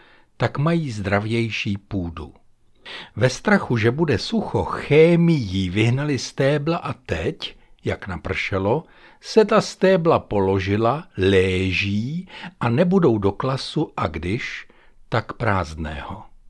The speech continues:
Jestli si někdo myslí, že se Pán Bůh nehněvá, když nesestupuje v houfu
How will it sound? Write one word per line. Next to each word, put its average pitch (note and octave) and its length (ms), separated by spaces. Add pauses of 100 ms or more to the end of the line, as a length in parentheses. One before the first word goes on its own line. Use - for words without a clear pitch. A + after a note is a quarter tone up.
(3000)
Jestli B2 580
si B2 220
někdo C3 360
myslí, F#2+ 540 (380)
že G#2+ 160
se G#2 160
Pán D3+ 420
Bůh F#2+ 380
nehněvá, A2 720
když F#2+ 380
nesestupuje A2+ 920
v D#2+ 60
houfu G#2 640